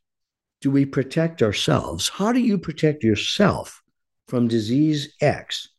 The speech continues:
and the next pandemic? That's what I want to get to right now. Well, first of all, let's make it really clear. Let's recognize what this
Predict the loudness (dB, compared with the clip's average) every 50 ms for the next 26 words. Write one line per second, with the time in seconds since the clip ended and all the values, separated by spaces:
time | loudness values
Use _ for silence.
0 | _ _ _ _ _ _ _ _ -6 -2 -2 0 2 2 2 2 0 -2 -4 -6
1 | -6 -6 -10 _ _ _ _ _ _ -4 0 2 2 2 2 0 0 -2 -4 -2
2 | 2 4 4 2 2 -2 -10 -18 _ _ -20 _ _ _ _ _ 2 2 4 4
3 | 2 0 -4 -4 -2 0 0 2 2 2 0 0 0 -2 -2 -2 -2 0 0 2
4 | 2 2 2 0 -2 -2 -2 -4 -6 -8 -6 -2 2 4 4 4 2 0 -2 0
5 | 0 0 0 -2 -4 -6 -18 -20 -20 -20 _ _ _ _ _ _ _ _ _ _
6 | _ _ _ _ _ _ _ -2 -2 -2 0 -2 -2 -2 0 -2 -4 -2 0 0
7 | 0 0 0 -4 -4 -2 0 2 2 2 0 -2 -4 -6 -8 -4 -2 -2 -2 0
8 | -2 -2 0 0 0 2 2 0 0 0 0 0 -2 0 2 2 2 2 0 -4